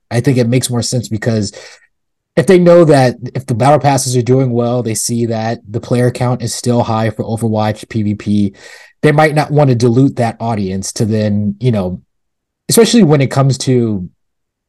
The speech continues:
once again, another lesson from Overwatch and, you know, from C D Projekt Red with Cyberpunk. Uh,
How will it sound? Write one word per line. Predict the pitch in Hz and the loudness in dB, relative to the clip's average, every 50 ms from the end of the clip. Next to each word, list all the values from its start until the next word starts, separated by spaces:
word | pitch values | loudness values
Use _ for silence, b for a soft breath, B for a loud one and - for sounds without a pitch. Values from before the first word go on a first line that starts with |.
| _ _ _ _ _ _ _ - | _ _ _ _ _ _ _ -6
once | 120 123 113 | -4 -2 0
again, | 123 120 110 | 0 0 -2
another | 107 110 110 110 110 | -2 -2 -2 -2 0
lesson | 101 104 101 - - 113 104 | 0 0 -2 -2 -2 -6 -6
from | 101 - 107 107 | -6 -6 -6 -4
Overwatch | 98 107 98 110 101 101 104 104 107 - - - | -4 -4 -4 -2 -2 -2 -2 -2 -4 -6 -8 -8
and, | 101 104 101 98 95 95 98 98 b b b b b _ | -6 -4 -4 -2 -4 -4 -6 -8 b b b b b _
you | - 117 104 | -2 -2 0
know, | 92 92 | 0 -2
from | - - 98 | -4 -6 -6
C | - - 113 | -4 -2 -2
D | 110 101 | 0 0
Projekt | - 104 98 - 101 87 | 0 -2 -2 -2 -4 -4
Red | 101 101 101 98 92 | -2 -2 -2 -2 -2
with | 95 95 - | -4 -4 -4
Cyberpunk. | - - 101 98 101 95 - 98 98 95 95 B B B B B B B B B B _ - | -4 -4 -4 -4 -4 -4 -4 -4 -4 -6 -8 B B B B B B B B B B _ -2
Uh, | 135 131 127 123 123 123 117 117 110 | 0 2 4 4 4 4 4 2 0